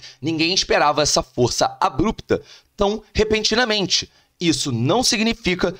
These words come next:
que ela não tinha potencial pra fazer o que ela fez. Hoje, a Solana já tá com market cap de cinquenta e seis bilhões, que eu considero um número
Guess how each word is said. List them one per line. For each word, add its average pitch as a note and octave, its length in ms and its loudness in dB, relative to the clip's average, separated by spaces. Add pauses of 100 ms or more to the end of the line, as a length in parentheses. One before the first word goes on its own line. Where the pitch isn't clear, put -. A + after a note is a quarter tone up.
(120)
que - 100 0
ela G3 120 4
não F#3+ 180 0
tinha E3+ 360 0 (280)
potencial F3 880 2
pra - 220 -2
fazer A2+ 300 2
o G#2+ 80 2
que - 80 0
ela B2 120 2
fez. C3+ 400 -2 (120)
Hoje, E3+ 560 4
a C#3 80 2
Solana B2+ 400 2
já C#3 120 2
tá C#3 160 -2
com C#3 160 -8
market C3+ 440 -2
cap A#2 280 2
de A#2 240 -2
cinquenta D#3+ 600 0
e - 40 2
seis D3 280 2
bilhões, D#3 540 2 (200)
que - 80 -2
eu D3 60 0
considero C#3 640 2
um D3+ 140 -4
número A2+ 340 2